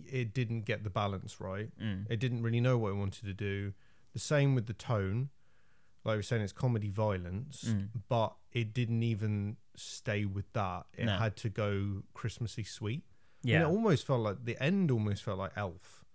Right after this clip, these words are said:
Speaker 2: Yeah.
Speaker 1: But the start, well, not the start, but the midpoint, there was some really violent action,
Speaker 2: Mm.
Speaker 1: like stuff that made my toes
Speaker 2: Oh,
Speaker 1: curl
Speaker 2: yeah,
Speaker 1: a
Speaker 2: it's,
Speaker 1: bit.
Speaker 2: it's literally from the hour mark the action kicks in,
Speaker 1: Yeah.
Speaker 2: and then it's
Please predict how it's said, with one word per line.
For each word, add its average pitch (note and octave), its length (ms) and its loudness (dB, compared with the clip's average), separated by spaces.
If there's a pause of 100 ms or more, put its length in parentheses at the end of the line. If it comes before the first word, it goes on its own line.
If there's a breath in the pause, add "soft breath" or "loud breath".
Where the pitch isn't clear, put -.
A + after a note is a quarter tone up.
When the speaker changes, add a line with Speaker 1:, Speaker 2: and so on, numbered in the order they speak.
(240)
Speaker 2:
Yeah. C3+ 480 8
Speaker 1:
But C3+ 180 2
the B2+ 80 2
start, G2+ 760 4 (220)
well, G#2+ 260 2
not A2+ 220 -2
the G#2 80 -4
start, F#2+ 420 0
but G2+ 100 -6
the G#2 60 -2
midpoint, G2 840 0 (720)
there B2+ 120 4
was B2 140 4
some A#2+ 420 2
really B2+ 400 4
violent F#2 640 -2
action, G2 640 -8
Speaker 2:
Mm. G#2+ 140 -4
Speaker 1:
like G#2+ 200 0
stuff - 280 0
that - 100 -6
made G#2 220 2
my F#2+ 140 0
toes G#2 280 0
Speaker 2:
Oh, B2 60 6
Speaker 1:
curl C3 100 6
Speaker 2:
yeah, A#2+ 260 4
Speaker 1:
a F#2 40 -4
Speaker 2:
it's, G2 100 -6
Speaker 1:
bit. F#2+ 80 -4
Speaker 2:
it's C3 180 -2
literally C3+ 400 4
from A#2+ 180 2
the A#2 180 4
hour A2 320 4
mark G#2+ 500 0
the G2+ 100 -4
action E2 400 -8
kicks - 300 -12
in, A#1 260 -10
Speaker 1:
Yeah. A2 140 0
Speaker 2:
and G#2+ 80 2
then G2+ 120 -2
it's F2+ 160 -8